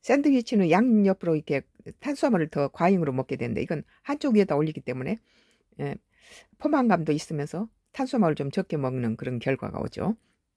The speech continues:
아, 오늘, 에, 만들 빵은 감자, 아, 자색 고구마, 아, 샐러드에다 치즈빵을 만들려고 지금 샐러드를 만드는 밑작업 중이에요.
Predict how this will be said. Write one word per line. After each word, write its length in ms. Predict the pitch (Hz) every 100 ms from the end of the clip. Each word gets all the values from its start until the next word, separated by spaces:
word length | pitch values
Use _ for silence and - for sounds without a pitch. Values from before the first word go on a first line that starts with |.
| _ _ _ _ _ _ - _ _ _
아, 260 | - - - - _ _ -
오늘, 340 | - - - - _ _ - - _ -
에, 200 | 151 147 -
만들 380 | 156 160 151 - - - 147 -
빵은 340 | - 143 196 - _ _ - 151 - _ _ _ _
감자, 500 | - 156 151 - - -
아, 260 | - 151 - _ _ _ _ -
자색 300 | 185 151 -
고구마, 500 | 143 143 143 139 - _ -
아, 200 | 143 143 _ _ _ _ _ _ - 131
샐러드에다 1120 | - 196 175 151 - 98 - - - - - _ 147 139
치즈빵을 640 | - 214 - - - 135 -
만들려고 600 | - - - - - 185 -
지금 160 | 143
샐러드를 440 | - 208 196 - 107
만드는 340 | - 131 -
밑작업 480 | - 170 175 160 -
중이에요. 440 | - - 123 175